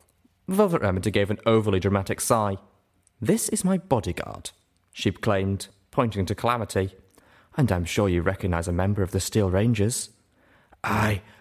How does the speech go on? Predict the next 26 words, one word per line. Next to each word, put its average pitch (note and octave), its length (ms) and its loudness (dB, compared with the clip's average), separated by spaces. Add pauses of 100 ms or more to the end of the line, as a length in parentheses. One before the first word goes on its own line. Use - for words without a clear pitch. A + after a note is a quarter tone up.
(100)
I A2 180 0
do." B2+ 440 2 (960)
"And?" G2+ 680 2 (640)
Velvet E3 680 -2
looked G2+ 280 -2
to A2+ 100 -2
me F2+ 340 2
and F2+ 180 2
seemed G2+ 300 0
to G2 80 0
draw F#2+ 180 2
a F#2+ 60 -2
blank. G2 500 -2 (680)
Hastily, G#2 580 0
I A2 120 0
offered, A2 340 0 (540)
"Toaster B2+ 300 0
repair G2 260 0
pony?" G#3 380 0 (1080)
Every G#3 200 2
pony C#3+ 220 2
gave G#2+ 240 0
me G#2 60 2
a G2 40 0
strange A2 380 0
look. F#2+ 360 0